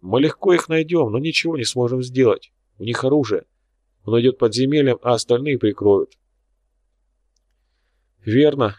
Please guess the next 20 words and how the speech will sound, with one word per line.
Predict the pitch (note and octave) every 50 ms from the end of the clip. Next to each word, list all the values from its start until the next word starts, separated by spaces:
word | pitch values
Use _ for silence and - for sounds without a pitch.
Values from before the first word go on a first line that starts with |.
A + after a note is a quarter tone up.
| _ _
вынужден | G#2+ A#2+ B2 A#2 A2+ G#2+ A#2 A#2
был | G#2+ G#2+ G#2+
признать | - A2+ A#2 A2+ A2+ A#2 A2 A2 -
Лунин. | A2+ G#2+ G2 F2+ D2+ _ _ _ _ _ _ _ _ _
"Без | F#2+ G#2 G2 G#2
оружия | C3 C3+ F3 G3 F3 E3 D#3
туда | - - A#2 C3 C3
соваться | C3 - A#2+ A#2+ B2 B2+ - - A2+
нечего. | A2 A#2+ B2 B2 - - G2+ F#2 D#2+ - _ _ _ _ _ _ _ _ _ _ _ _ _ _ _
Вот | F#2+ F2 G#2 C3+ D#3 - -
бином | G#2+ G2+ A#2 C#3 C#3+ D3+ C#3+ C3 B2+
обидно". | B2+ B2+ C3 B2 G#2+ F#2 G2 F2 E2+ - _ _ _ _ _ _ _ _ _ _ _ _ _ _ _ _ _ _ _ _ _ _ _ _
Фрол | - - A2 A2 G#2
хмуро | - - A#2 A2+ A2 G#2
поглядел | G2 - A2 G2 G#2+ A2 G#2 A#2+ B2 A#2+
на | A2 G#2+
утонувший | G#2 - A2 G#2+ A2 A#2+ A2+ - - A2 G2+
в | -
сумерках | - - G#2+ G#2+ - - - G2 -
костел, | _ - G2 - - - C3 C3 C3 A#2